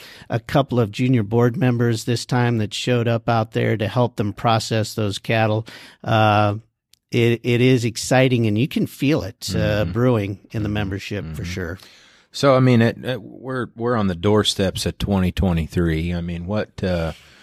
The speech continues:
Speaker 2: what are you looking forward to, uh, the most, uh, about this next year? I mean, uh,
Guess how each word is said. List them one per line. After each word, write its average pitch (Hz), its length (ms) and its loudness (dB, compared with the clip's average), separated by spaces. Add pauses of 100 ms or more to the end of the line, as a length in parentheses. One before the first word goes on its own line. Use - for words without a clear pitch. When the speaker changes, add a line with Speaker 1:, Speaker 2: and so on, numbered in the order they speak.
(200)
Speaker 2:
what 120 140 4
are 110 60 6
you 98 160 6
looking 95 320 4
forward 92 420 2
to, 90 460 0
uh, 85 160 -6
the 85 140 -4
most, 90 580 0
uh, 87 260 2
about 85 320 2
this - 220 -2
next - 460 -2
year? 82 260 2
I 82 40 -2
mean, 82 340 -4
uh, 80 220 -2